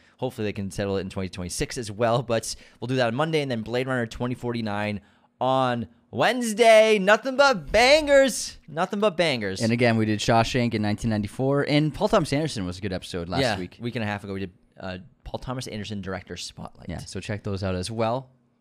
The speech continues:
Speaker 2: Thank you again for tuning in. Be sure to support us on Patreon if you would like to join our Patreon. We have a bunch of different memberships with all sorts of perks. And please leave us five-star ratings on Spotify and Apple if you can. That helps us get seen worldwide on those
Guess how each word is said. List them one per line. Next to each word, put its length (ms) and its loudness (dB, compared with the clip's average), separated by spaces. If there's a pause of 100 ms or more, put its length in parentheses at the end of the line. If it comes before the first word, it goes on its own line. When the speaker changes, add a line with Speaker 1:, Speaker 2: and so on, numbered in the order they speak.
Speaker 2:
Thank 200 0
you 80 2
again 200 0
for 120 -12
tuning 320 -6
in. 140 -4
Be 80 -8
sure 200 -2
to 80 -2
support 420 2
us 120 2
on 120 0
Patreon 540 2
if 140 -6
you 60 0
would 100 -2
like 140 0
to 80 -4
join 280 0
our 80 0
Patreon. 420 -2
We 100 0
have 120 -2
a 40 -18 (320)
bunch 140 -2
of 60 -8
different 220 -2
memberships 500 -2
with 300 -2
all 240 2
sorts 280 -8
of 140 -8
perks. 400 -4 (400)
And 400 2
please 480 -2
leave 180 0
us 220 -4 (320)
five-star 640 2
ratings 480 0
on 180 0
Spotify 640 -2
and 140 -4
Apple 360 -2
if 160 -4
you 120 -4
can. 400 0
That 100 0
helps 340 -4
us 160 -6
get 220 -2
seen 380 -4 (300)
worldwide 720 4
on 200 0
those 180 -2